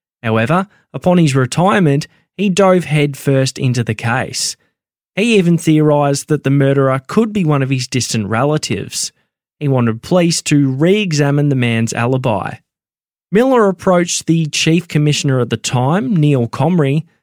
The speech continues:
about his distant relative theory, and Neil agreed to reopen the case. But this wasn't easy, because it was now nineteen ninety-eight and the crimes were committed in the early eighties. Officers involved in the original investigation had moved on to other work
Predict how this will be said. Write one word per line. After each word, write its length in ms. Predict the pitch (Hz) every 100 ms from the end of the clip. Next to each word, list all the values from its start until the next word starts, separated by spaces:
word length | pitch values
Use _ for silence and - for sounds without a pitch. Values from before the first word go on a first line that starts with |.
| _
about 360 | 127 127 190 208
his 200 | 214 165
distant 500 | 151 143 - 131 117
relative 520 | 127 160 175 160 123
theory, 520 | - 127 101 98 - _ _ _ -
and 100 | 135
Neil 260 | 175 208
agreed 440 | 208 160 147 147 139
to 260 | 139 131
reopen 520 | 123 127 123 117 113 101
the 60 |
case. 600 | 104 139 160 113 - - - _ _ _
But 100 | -
this 160 | 123 120
wasn't 300 | 117 110 107
easy, 440 | 165 185 123 120 - _ _ _ _
because 260 | 160 160 143
it 60 |
was 160 | 135 120
now 240 | 143 135
nineteen 480 | 139 135 127 127 120
ninety-eight 720 | 123 123 117 120 185 175 175 - _ _ -
and 120 | 135
the 60 |
crimes 440 | 127 147 139 139 131
were 140 | 131
committed 500 | 123 127 127 127 120
in 220 | - 135
the 200 | 127 120 117
early 220 | 110 104
eighties. 600 | 123 196 175 135 131 - _ _ _ -
Officers 480 | 202 220 226 185 160
involved 560 | 147 127 143 170 160
in 120 | 156 147
the 140 | 139
original 520 | 120 143 208 233 190
investigation 1040 | 139 123 127 123 135 127 120 123 - 127 120
had 240 | 123 123
moved 360 | 127 160 180 156
on 140 | 139
to 140 | 139
other 200 | 131 127
work 580 | 120 131 165 277 269 -